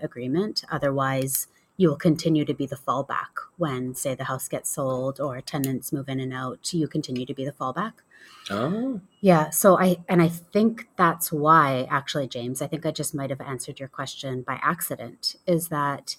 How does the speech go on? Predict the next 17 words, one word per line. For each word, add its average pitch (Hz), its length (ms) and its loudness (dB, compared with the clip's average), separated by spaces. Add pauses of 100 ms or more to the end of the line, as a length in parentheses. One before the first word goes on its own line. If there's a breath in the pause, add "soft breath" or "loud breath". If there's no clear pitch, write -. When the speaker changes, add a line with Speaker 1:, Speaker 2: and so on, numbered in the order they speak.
(100)
Speaker 1:
if 170 140 -2
they 170 120 4
cancel 160 440 -6
their 151 160 0
utilities, 147 720 -4
if - 160 -8
they 143 100 -6
default 143 480 -6
on 147 80 -2
their 139 100 -4
utilities, 139 920 -4 (380 soft breath)
anything 165 340 4
like 143 220 -2
that, 139 400 -2 (260 soft breath)
it 170 180 0
falls 170 300 4
back 143 280 0